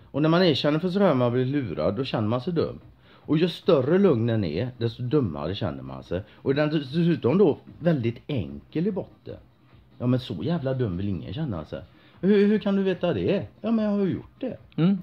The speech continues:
Speaker 2: ja, men
Speaker 1: Jag
Speaker 2: gjort
Speaker 1: trodde
Speaker 2: det.
Speaker 1: jag kände mig skitsmart när jag började fatta det. Jag tänkte, ja, jävla, vad bra att jag har tänkt på det innan. Nej, men så var det inte.
Speaker 2: Ja, det är ju så.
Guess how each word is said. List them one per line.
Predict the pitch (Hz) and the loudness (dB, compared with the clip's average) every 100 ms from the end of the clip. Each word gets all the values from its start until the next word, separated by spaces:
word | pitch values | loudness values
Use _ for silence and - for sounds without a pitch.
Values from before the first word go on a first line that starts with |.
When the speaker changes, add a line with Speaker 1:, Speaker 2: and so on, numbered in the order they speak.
| - | 2
Speaker 2:
ja, | 156 | 4
men | 175 | 4
Speaker 1:
Jag | 180 | 4
Speaker 2:
gjort | - | 6
Speaker 1:
trodde | 254 | 6
Speaker 2:
det. | 240 | 6
Speaker 1:
jag | 226 | 6
kände | 233 220 | 4 2
mig | 226 | 2
skitsmart | - 269 220 123 - - 117 92 90 | 0 0 0 -2 -8 -2 2 2 2
när | 131 | 0
jag | |
började | 170 233 | 2 0
fatta | 277 - 214 | -2 0 4
det. | 208 | 4
Jag | 185 | 4
tänkte, | 196 - | 2 2
ja, | 117 107 117 | 2 4 4
jävla, | 113 101 117 156 143 95 71 65 98 160 214 120 - - _ - - | 2 0 -2 -2 0 -2 -6 -12 -6 -4 -4 -6 -12 -20 _ -20 -4
vad | 147 175 | 0 0
bra | 139 135 127 180 | 2 0 2 2
att | 185 | 2
jag | 196 | 0
har | 170 | 0
tänkt | 170 131 139 | 0 -2 -2
på | |
det | 135 | 0
innan. | 120 101 67 90 165 | 0 -2 -2 -2 2
Nej, | 208 | 4
men | 214 | 2
så | - 123 | 0 -2
var | 233 226 | -2 -2
det | |
inte. | 214 - - - - - - - - - - - - | -6 -8 -12 -16 -20 -20 -20 -20 -20 -20 -20 -20 2
Speaker 2:
Ja, | 208 | 6
det | 214 | 8
är | |
ju | 185 | 8
så. | 160 196 | 8 6